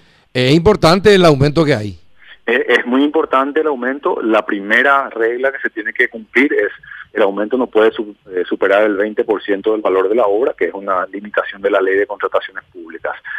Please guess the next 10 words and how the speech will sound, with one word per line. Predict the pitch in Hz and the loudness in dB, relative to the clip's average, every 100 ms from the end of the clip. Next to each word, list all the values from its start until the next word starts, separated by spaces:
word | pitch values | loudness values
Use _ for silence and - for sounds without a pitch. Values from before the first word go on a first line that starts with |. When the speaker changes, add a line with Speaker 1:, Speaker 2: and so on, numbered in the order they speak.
| - - - | -10 -10 -4
Speaker 2:
Eh, | 107 101 104 - | -2 0 -2 -6
y, | 110 - - | -10 -10 -10
y | 110 98 | -8 -4
segundo, | 107 98 131 127 95 87 - - - | -2 2 2 0 -2 -8 -10 -12 -8
si | 107 | -4
estamos | 101 110 123 | -2 -2 -2
en | 127 | -2
presencia | 117 110 107 107 | -4 -6 -2 0
de | 101 | 0
contratos | 98 95 98 110 107 | 0 0 0 0 -2